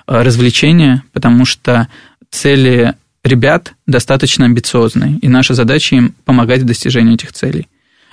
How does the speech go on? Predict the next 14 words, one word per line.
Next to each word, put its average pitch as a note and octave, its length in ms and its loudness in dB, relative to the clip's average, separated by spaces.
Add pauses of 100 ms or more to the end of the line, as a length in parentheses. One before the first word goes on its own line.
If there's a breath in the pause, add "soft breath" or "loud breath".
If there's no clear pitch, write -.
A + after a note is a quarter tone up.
(120 soft breath)
А C#3 100 -2
зачастую C#3 540 0
цели D#3 220 0
родителей C3+ 600 2
ещё C3+ 220 0
более B2 220 2
амбициозные, A#2+ 500 0
чем A#2+ 180 0
цели B2 260 -2
детей, E3+ 400 0
но C3+ 160 2
это D3+ 160 -2
отдельный A#2 400 0
разговор. A#2+ 540 0